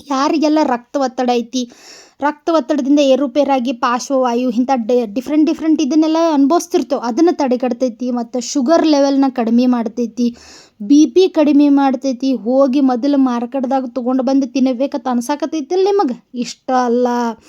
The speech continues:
ಇದು ನಮ್ಮ ದೇಹದೊಳಗಿರುವಂಥ ಕೆಟ್ಟ ಕೊಬ್ಬಿನ ಅಂಶವನ್ನ ಕಡಿಮೆ ಮಾಡ್ತೈತಿ. ಸ್ಪೆಷಲಿ ಯಾರೆಲ್ಲ ಡಯಟ್ ಮಾಡಕತ್ತೀರಿ, ವೇಟ್ ಲಾಸ್ ಮಾಡಕತ್ತೀರಿ, ಅವ್ರಿಗೆ ಇದು ಭಾಳ ಇಂಪಾರ್ಟೆಂಟ್. ಯಾಕಂದ್ರೆ ನೀವು ಸ್ವಲ್ಪ ತಿಂದ್ರನ ಇದು ಹೊಟ್ಟೆ ತುಂಬಿದಂಗೆ ಆಗ್ಬಿಡ್ತೈತಿ. ಪ್ರೋಟೀನ್ ಜಾಸ್ತಿ ಐತಲ್ಲ,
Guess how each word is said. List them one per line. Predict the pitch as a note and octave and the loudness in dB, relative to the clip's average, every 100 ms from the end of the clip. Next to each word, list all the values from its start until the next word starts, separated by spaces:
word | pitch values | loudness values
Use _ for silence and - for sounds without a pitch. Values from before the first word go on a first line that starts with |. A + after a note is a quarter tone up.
| - - - _ | -20 -20 -20 _
ಇದು | B3+ C#4 E4 | -2 0 4
ನಮ್ಮ | C#4+ C#4 | 4 4
ದೇಹದೊಳಗಿರುವಂಥ | C4 C4+ A#3 A#3+ C4 C4 B3 C4 B3+ B3 C4+ | 2 2 2 2 2 2 0 2 2 0 -4
ಕೆಟ್ಟ | - C#4 D4 - - | -4 -2 -2 -4 -4
ಕೊಬ್ಬಿನ | C#4 D4 A3+ C#4 C4+ | 0 0 2 2 2
ಅಂಶವನ್ನ | C4 B3 B3+ C4 | 2 0 0 0
ಕಡಿಮೆ | B3+ A#3 A#3+ B3+ | -2 -2 0 2
ಮಾಡ್ತೈತಿ. | C4 B3+ A#3+ A#3+ A#3+ | 4 2 0 -2 -4
ಸ್ಪೆಷಲಿ | - - A#3+ C4+ C4+ | -8 -6 -4 0 0
ಯಾರೆಲ್ಲ | A#3+ A3+ B3+ B3+ C4 | 0 -2 0 0 0
ಡಯಟ್ | A3+ A3+ B3 B3 | -2 -2 -2 0
ಮಾಡಕತ್ತೀರಿ, | A#3+ A#3+ A#3+ A#3+ - A#3 A#3 | 0 0 -4 -10 -6 -2 0
ವೇಟ್ | A3+ A3+ C4+ | -2 -2 0
ಲಾಸ್ | C4+ - | 0 0
ಮಾಡಕತ್ತೀರಿ, | C4+ B3 B3+ A#3+ C4 A#3+ D4+ - - - - | 0 0 -4 -8 -4 0 0 -2 -12 -20 -6
ಅವ್ರಿಗೆ | A3+ B3+ C4 B3 | 0 0 0 0
ಇದು | A#3 | -2
ಭಾಳ | F#3 A#3 A#3+ | -2 -2 2
ಇಂಪಾರ್ಟೆಂಟ್. | A#3+ A#3 A#3 A#3 A3+ | 2 0 -2 -4 -6
ಯಾಕಂದ್ರೆ | B3 C4+ C#4+ D4+ | -4 0 2 4
ನೀವು | D4+ | 4
ಸ್ವಲ್ಪ | D4+ - A#3+ B3+ - E4+ - | 2 0 0 0 -2 -2 0
ತಿಂದ್ರನ | D4+ D4 D#4 D4+ | 2 2 4 2
ಇದು | D#4 B3+ | 2 -2
ಹೊಟ್ಟೆ | - C4 - | -4 -6 -6
ತುಂಬಿದಂಗೆ | - D#4 D4+ D4+ D4 D4 | -6 0 0 2 0 0
ಆಗ್ಬಿಡ್ತೈತಿ. | C#4 D4+ C#4+ A#3+ | 0 -2 -2 -6
ಪ್ರೋಟೀನ್ | - C4 B3 D#4 C#4 | -2 0 2 2 2
ಜಾಸ್ತಿ | A#3+ A#3+ - D4+ | 2 -2 -2 -2
ಐತಲ್ಲ, | B3+ - | -2 -2